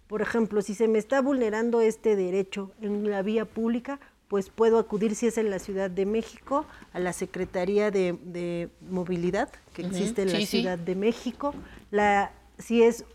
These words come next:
Speaker 1: cuestiones ya de utilizar servicios públicos federales, puedo acudir a la Secretaría de Comunicaciones y Transportes. También,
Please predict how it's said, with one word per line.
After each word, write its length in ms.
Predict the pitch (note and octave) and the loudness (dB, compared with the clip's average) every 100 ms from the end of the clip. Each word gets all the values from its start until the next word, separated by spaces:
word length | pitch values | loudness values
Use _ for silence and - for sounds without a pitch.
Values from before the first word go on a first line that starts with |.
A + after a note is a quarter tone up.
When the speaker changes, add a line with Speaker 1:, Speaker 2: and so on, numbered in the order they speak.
| - | -12
Speaker 1:
cuestiones 760 | - G#3+ - A3+ A3 A3 G#3 - - - _ | 0 0 2 2 4 4 0 -4 -20 -20 _
ya 340 | - A3 G#3 G#3 | 0 4 6 4
de 520 | F#3+ G3+ F#3+ F3+ F3 - _ _ _ _ _ _ _ _ _ _ | 4 4 6 4 0 -8 _ _ _ _ _ _ _ _ _ _
utilizar 560 | C4 G3+ A3+ G#3 A#3 A3+ | -4 0 2 2 2 2
servicios 500 | A#3 A3 A3 A3+ A3 | 2 2 0 -2 -4
públicos 520 | A3 A3+ G#3+ A3 G3 | -2 -2 0 -2 -4
federales, 600 | - G3+ G3 G#3 A#3+ C4 | -2 -2 0 0 0 -4
puedo 360 | - A3 G#3+ G#3 | -4 0 4 2
acudir 360 | - G#3 G#3 | 2 2 2
a 60 | G#3 | 2
la 120 | G3+ | 0
Secretaría 540 | F#3+ F#3+ F#3+ F#3+ G3 G3+ | -2 -4 -4 -2 -2 -2
de 120 | G3 | -4
Comunicaciones 1120 | G3+ G3 F#3+ F#3+ F#3 G3 F#3+ A3 G#3 G#3 - - _ | -4 -4 -2 -4 -4 -8 -4 0 2 2 -2 -20 _
y 140 | A3+ G#3 | -4 -2
Transportes. 1120 | G3+ F#3 F3+ - - A#3 B3+ B3+ C4+ C#4+ - - - - - | 0 0 -2 -6 2 4 4 2 -2 -2 -4 -20 -20 -20 -6
También, 440 | G3+ G#3 G#3 A#3 | 0 4 6 4